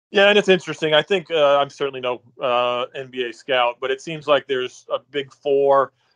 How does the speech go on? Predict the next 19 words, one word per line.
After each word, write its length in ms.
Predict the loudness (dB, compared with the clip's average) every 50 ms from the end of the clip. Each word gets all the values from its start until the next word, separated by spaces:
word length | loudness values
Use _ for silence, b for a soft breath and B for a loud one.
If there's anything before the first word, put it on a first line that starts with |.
| _ _
um, 300 | -6 -4 -4 -4 -4 -6
in, 120 | -8 -12 -14 -16 _ -12
in 220 | -10 -10 -10 -8
this 180 | -8 -10 -10 -10
draft, 480 | _ -4 0 0 2 2 0 0 -2 -6
and 80 | -12
the 60 | -14
Pacers 380 | -10 -8 -8 -8 -8 -10 -12 -16
are 160 | -16 -16 -16
currently 360 | -10 -6 -4 -4 -4 -6 -8
sitting 300 | -12 -10 -8 -8 -8 -10
fifth. 380 | -14 _ _ -2 0 0 0 _ _ _ _ _ _ _ _ _
So 140 | 0 2 4
that 140 | 4 4 2
is 120 | 0 0
definitely 340 | 2 2 0 2 -2 -6 -6
something 240 | -6 -6 -6 -6 -8
to 80 | -10
watch. 580 | -4 0 4 4 6 6 4 2 0 -4 -12